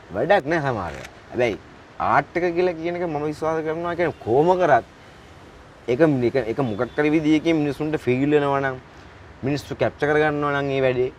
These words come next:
අන්න වැඩේ. <laughs> ඒක මචං මේ රෙඩ් එකෙන් කරාද, ෆයිව් ඩී එකෙන් කරාද, ෆෝන් එකෙන් කරාද කරන එක අදාළ නෑ ඒක. මම හිතනවා කියන්නේ යූත් එකේ උන්ට දැන් මචං මේ වෙලාවේ හොඳ චාන්සස් තියෙනවා.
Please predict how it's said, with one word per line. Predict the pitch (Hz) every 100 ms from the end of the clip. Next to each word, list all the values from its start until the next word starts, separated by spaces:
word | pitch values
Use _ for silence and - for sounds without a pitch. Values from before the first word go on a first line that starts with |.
| - - - - -
අන්න | 151 180
වැඩේ. | 196 127 78 120 -
<laughs> | - - - - -
ඒක | - 127
මචං | 135 120 123 123 120
මේ | 117 113 110 - -
රෙඩ් | 117 120 120
එකෙන් | 127 131
කරාද, | 113 123 120 120 127
ෆයිව් | 117 131 135
ඩී | 131
එකෙන් | 123 123
කරාද, | 123 123 127
ෆෝන් | 123 131 135 135
එකෙන් | 127 123 117
කරාද | 120 120 120 123 131 - - - - - - - - - - -
කරන | - 143 170
එක |
අදාළ | 175 151 147 127
නෑ | 104 85
ඒක. | 80
මම | 82 98 131
හිතනවා | 147 160
කියන්නේ | 143 110 - - - 87 90
යූත් | 110 139 -
එකේ | 165 180
උන්ට | 180 185 190
දැන් | 143 156
මචං | 170 196 185
මේ | 170
වෙලාවේ | 175 180 196 196
හොඳ | 185 185
චාන්සස් | 160 170 175 165
තියෙනවා. | - 107